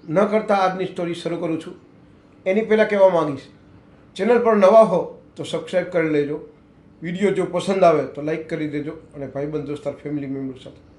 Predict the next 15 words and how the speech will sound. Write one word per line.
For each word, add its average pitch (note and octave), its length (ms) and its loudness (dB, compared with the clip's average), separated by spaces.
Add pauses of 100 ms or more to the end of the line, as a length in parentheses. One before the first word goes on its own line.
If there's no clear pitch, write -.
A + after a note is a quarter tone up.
(1300)
આ C#3+ 80 -4
વીડિયો D3+ 240 -6 (520)
શેર C#3+ 180 -10
કરી B2+ 220 -14
દેજો. A2 260 -20 (1600)
જેનો D#3+ 240 0
પણ A#2+ 200 -6 (1000)
ભગવાન E3 400 0
ઉપર D3+ 220 -4
વિશ્વાસ D3 640 -6
ઓછો D#3+ 300 -8
થતો D#3+ 320 -12
જતો D#3+ 240 -8
હોય D#3+ 160 -4
તો, C#3 240 -14